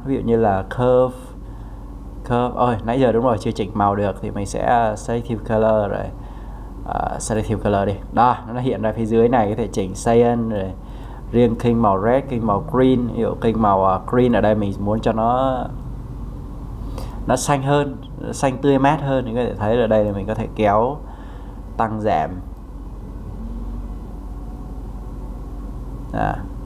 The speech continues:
vậy khá là vậy. Đó, thì qua layer đây, nó cũng có này. Thay hiện con mắt ở phía trước thì giờ nó lại ở phía sau. Nó không phải con mắt nữa mà nó là dấu trích. Đây cũng có những cái blending mode này. Đây cũng có những cái blending mode khá hay. Nói chung là nó cũng khá giống với lại Photoshop.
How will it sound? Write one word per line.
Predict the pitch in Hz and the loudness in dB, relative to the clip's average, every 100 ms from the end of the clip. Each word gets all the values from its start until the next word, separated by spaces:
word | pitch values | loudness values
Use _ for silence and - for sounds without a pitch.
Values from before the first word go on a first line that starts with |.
| - - | -10 -4
vậy | - 90 | -2 0
khá | 98 | 2
là | 107 | 4
vậy. | 92 87 104 - - - - - - - | 2 0 -4 -12 -14 -14 -14 -12 -12 -10
Đó, | - 107 - 104 | 0 2 2 -4
thì | 101 98 95 - | -6 -4 -4 2
qua | 113 | 4
layer | 113 113 107 | 6 6 6
đây, | 117 - 107 | 4 2 -8
nó | 104 | -6
cũng | 104 110 | -4 -4
có | - 110 120 | 4 4 6
này. | 127 101 - - - - - - | 2 -2 -8 -14 -14 -14 -12 -4
Thay | 139 127 | 0 2
hiện | 135 110 | 2 2
con | 139 127 | 2 4
mắt | 139 - | 2 2
ở | 107 | -4
phía | 120 | -4
trước | 131 151 147 | 2 2 4
thì | 117 | 2
giờ | 113 104 | 2 4
nó | 131 | 4
lại | 107 104 | 4 2
ở | |
phía | 127 | 0
sau. | 123 135 123 117 - - - - | 4 4 4 -2 -10 -16 -14 0
Nó | 127 | 0
không | 131 117 | 2 0
phải | 101 | 2
con | 120 | 4
mắt | 135 143 | 4 2
nữa | 143 | 0
mà | 135 | 2
nó | |
là | 127 | 4
dấu | 120 120 | 4 4
trích. | 156 151 - - - - - - | 4 2 -4 -14 -14 -14 -12 0
Đây | 131 139 | 2 4
cũng | 165 151 160 | 2 -2 2
có | 151 | 2
những | 156 170 | 2 0
cái | 180 | -4
blending | 175 156 151 156 151 | 2 4 4 2 4
mode | 156 185 | 4 4
này. | 151 135 - - | 0 -4 -12 -8
Đây | 135 135 | -2 0
cũng | 139 | 0
có | |
những | 143 143 | -2 -2
cái | 147 | -2
blending | 139 131 127 | 0 0 2
mode | 135 - | 2 2
khá | - 208 | 2 6
hay. | 208 185 156 | 6 4 -2
Nói | 180 | 0
chung | 202 185 | 2 4
là | 165 147 | 4 4
nó | 147 170 196 | 2 -2 -2
cũng | 202 | -4
khá | - 190 | 2 4
giống | 175 175 196 | 8 6 6
với | 208 | 2
lại | 160 | 4
Photoshop. | 139 160 160 175 214 | 4 4 4 4 2